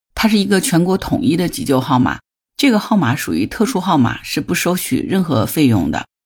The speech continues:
发达国家其实都有全国统一的急救号码，比如美国是九幺幺，日本是幺幺九，英国是三个九，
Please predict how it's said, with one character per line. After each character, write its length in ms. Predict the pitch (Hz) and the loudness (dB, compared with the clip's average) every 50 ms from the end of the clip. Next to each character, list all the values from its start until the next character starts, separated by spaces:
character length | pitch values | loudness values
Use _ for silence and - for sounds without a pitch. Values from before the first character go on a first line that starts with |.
| - - | -6 -2
发 120 | - 190 | 0 0
达 120 | 185 165 160 | 2 2 2
国 160 | 160 147 135 | 2 2 2
家 220 | 135 156 143 160 | 4 4 2 2
其 160 | 156 - 175 185 | 2 0 0 0
实 140 | - 190 | 0 0
都 140 | 185 214 214 | 2 4 4
有 120 | 196 139 104 | 4 4 2
全 200 | - 151 147 156 | 2 2 2 2
国 120 | 156 160 | 2 0
统 260 | - - - - - | -2 -2 -2 -2 0
一 120 | - 156 147 | 0 0 2
的 120 | 156 143 | 0 0
急 140 | 139 - 120 | -2 0 0
救 140 | 143 135 131 | 0 0 0
号 140 | 156 139 | 2 0
码， 220 | 127 - 62 - - - - _ _ | 0 0 -2 -4 -8 -14 -20 _ _
比 80 | - 160 | 0 4
如 100 | 196 240 | 6 6
美 160 | 220 165 98 | 6 4 2
国 160 | - 78 - | -2 -4 -4
是 120 | - - 143 | -4 -4 -4
九 160 | - 117 - | -4 -4 -2
幺 160 | 80 90 110 | -2 0 0
幺， 280 | 123 135 131 135 139 - _ _ _ _ _ _ - | 2 4 4 2 2 0 _ _ _ _ _ _ -2
日 100 | 202 202 | 0 0
本 220 | 160 139 - - 123 | 0 0 -2 -4 -4
是 160 | - 131 120 | -2 0 2
幺 140 | 151 147 160 | 2 4 4
幺 160 | 170 170 170 | 4 2 2
九， 420 | 165 - - - - - - - - - - | 0 -2 -4 -4 -6 -8 -12 -16 -18 -10 -4
英 180 | - - 190 196 | 0 2 2 4
国 160 | 160 143 131 139 | 4 2 2 2
是 180 | - 151 139 | 2 2 2
三 180 | 143 - 180 185 | 2 2 0 0
个 100 | 180 170 | 0 0
九， 300 | - - - - - | -2 -4 -6 -6 -8